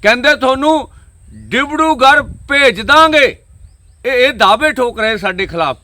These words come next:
ਤੁਸੀਂ ਦੇਖ ਲਿਓ। ਔਰ ਯਾਦ ਰੱਖਿਓ, ਇੱਕ ਸੌ ਦਸ ਦਿਨ ਤੋਂ ਦੇਸ਼ ਦਾ ਕਿਸਾਨ ਮਜ਼ਦੂਰ ਤਕਰੀਬਨ, ਤਕਰੀਬਨ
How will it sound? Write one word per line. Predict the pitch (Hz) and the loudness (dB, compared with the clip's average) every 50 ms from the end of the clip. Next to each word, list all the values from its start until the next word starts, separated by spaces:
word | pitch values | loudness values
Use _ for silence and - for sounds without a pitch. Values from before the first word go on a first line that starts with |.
| - - - - - - - - - | -20 -20 -20 -20 -20 -20 -20 -20 -18
ਤੁਸੀਂ | - 156 - 202 190 | -16 -10 -8 -8 -6
ਦੇਖ | 147 147 170 170 151 | -2 -2 -2 -2 -2
ਲਿਓ। | 170 180 202 214 214 - - - - - - - - - - - - - | -2 -2 -2 -2 -2 -4 -10 -16 -16 -16 -16 -16 -16 -20 -20 -20 -4 0
ਔਰ | 196 240 302 320 269 - - _ - _ - 165 | 2 4 4 4 2 0 -4 _ -20 _ -16 -14
ਯਾਦ | 160 156 165 208 233 262 277 302 - 294 | -10 -4 0 2 4 4 4 2 0 -2
ਰੱਖਿਓ, | 285 269 - 277 269 269 254 214 - - - - - - - - - - - - - _ _ - - - 180 | -6 -4 -4 -4 -2 -2 -2 -2 -4 -10 -18 -20 -20 -20 -20 -20 -20 -20 -20 -20 -20 _ _ -20 -10 -6 -6
ਇੱਕ | 202 - - | -6 -6 -4
ਸੌ | - 247 254 240 | -2 0 0 0
ਦਸ | 175 147 202 214 233 226 | 0 2 2 2 2 0
ਦਿਨ | 175 180 226 233 233 208 | -2 -6 -8 -8 -8 -8
ਤੋਂ | - 254 269 277 277 - - - - - - - - - | -6 -4 -4 -4 -4 -6 -10 -16 -20 -20 -20 -20 -20 -20
ਦੇਸ਼ | 113 107 185 220 240 233 - 220 | -8 -4 -2 -2 -2 -2 -4 -2
ਦਾ | 208 240 233 | 0 0 0
ਕਿਸਾਨ | 233 - - 220 - - 214 220 240 247 233 220 | -2 -4 -8 -12 -4 -2 0 0 0 0 -2 -4
ਮਜ਼ਦੂਰ | 208 208 208 190 180 226 254 277 262 - - - - _ _ _ - _ - - _ _ _ _ - | -6 -6 -6 -6 -6 -6 -8 -8 -8 -10 -12 -18 -20 _ _ _ -20 _ -20 -20 _ _ _ _ -6
ਤਕਰੀਬਨ, | 240 - 262 269 285 302 302 285 311 311 294 | -4 -2 0 0 0 0 0 0 0 -2 0
ਤਕਰੀਬਨ | - 294 277 233 262 262 262 214 233 233 185 139 | -2 -6 -8 -4 -4 -4 -2 -2 -4 -4 -4 -6